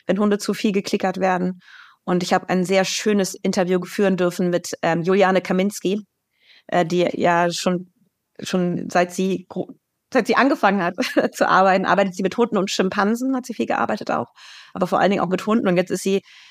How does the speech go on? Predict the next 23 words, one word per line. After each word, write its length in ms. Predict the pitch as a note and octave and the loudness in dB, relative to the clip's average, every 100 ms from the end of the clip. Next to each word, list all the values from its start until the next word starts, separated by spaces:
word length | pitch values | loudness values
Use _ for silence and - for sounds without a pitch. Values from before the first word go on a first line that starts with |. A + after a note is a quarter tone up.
| - _ | -20 _
in 200 | G3 F3+ | -2 -2
Portsmouth 640 | - G#3 G#3 G3+ F3 F3+ | 2 0 2 0 0 -2
in, 320 | - F3 F3 | -2 -2 -2
in, 320 | - F3 F3 | -4 -2 -2
äh, 320 | E3+ D#3 E3 - | -2 -2 -4 -2
England 460 | G3 G3 F#3 F#3 - | -2 0 0 -2 -4
und 240 | F3 E3+ F3 | -4 -2 0
da 200 | E3+ E3 | 2 2
arbeitet 280 | E3+ F3+ - | 2 0 -4
sie 120 | - | -4
eben 140 | F3 | -2
halt 180 | F3 - | -2 0
auch 160 | D#3 D#3+ | -2 -2
zu 140 | - | -8
Kognition 640 | E3 F#3 F#3 E3 - E3+ E3+ | -2 -2 -2 -4 -2 0 0
bei 100 | E3 | -2
Hunden. 380 | E3 - - | -2 -4 -8
Und 200 | - D3+ | -4 -6
sie 220 | - E3+ D#3+ | -2 -2 0
sagt 300 | E3+ F3 - | 0 0 -2
eben 160 | D#3 | -4
zum 160 | D#3 D#3 | -2 0
Beispiel, 480 | D#3 E3 E3+ E3+ | -2 -2 -4 -4